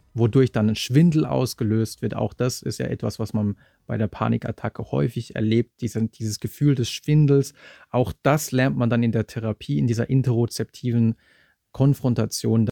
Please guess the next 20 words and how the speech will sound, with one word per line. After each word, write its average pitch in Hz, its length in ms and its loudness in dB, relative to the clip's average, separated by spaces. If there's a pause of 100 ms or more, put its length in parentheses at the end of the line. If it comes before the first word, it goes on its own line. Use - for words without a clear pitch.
dass 117 200 0
man 139 140 6
dieses 113 300 0
Schwindelgefühl 139 760 2
durchaus 143 600 0
aushalten 139 680 -2
kann 127 220 0
und 127 120 2
dass 117 180 -2
es 117 160 -6
im 117 100 2
Laufe 117 280 0
der 110 100 0
Zeit 110 240 -6
auch 110 100 -4
einfach 107 320 -2
wieder 110 140 -2
von 110 160 -4
alleine 101 420 -2
weggeht. - 380 -12